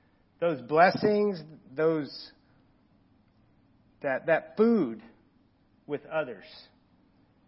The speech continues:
And in verse twenty, it says, "They all ate and were satisfied, and the disciples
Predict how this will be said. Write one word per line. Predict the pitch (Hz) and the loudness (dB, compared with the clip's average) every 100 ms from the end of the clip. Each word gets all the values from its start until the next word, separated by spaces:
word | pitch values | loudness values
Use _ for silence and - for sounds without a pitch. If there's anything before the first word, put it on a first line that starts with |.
| _ _ _ | _ _ _
And | 139 | -6
in | 143 | 0
verse | 190 - - | 0 -2 -6
twenty, | 208 202 | -2 0
it | 175 | -2
says, | - 196 185 | -2 -2 0
"They | 175 165 - | -2 -2 0
all | 175 214 226 226 202 - | 4 6 6 4 -4 -6
ate | 185 165 147 - _ _ _ _ _ _ _ _ | -4 -4 -6 -14 _ _ _ _ _ _ _ _
and | 147 | -8
were | 151 147 | -6 -6
satisfied, | - 165 175 170 - - 110 98 104 104 _ _ _ _ _ _ _ _ _ | -4 -4 -4 -6 -10 -4 -4 -4 -8 -12 _ _ _ _ _ _ _ _ _
and | 147 | -4
the | 147 | -2
disciples | 151 - 180 185 190 170 | -4 0 0 2 0 -4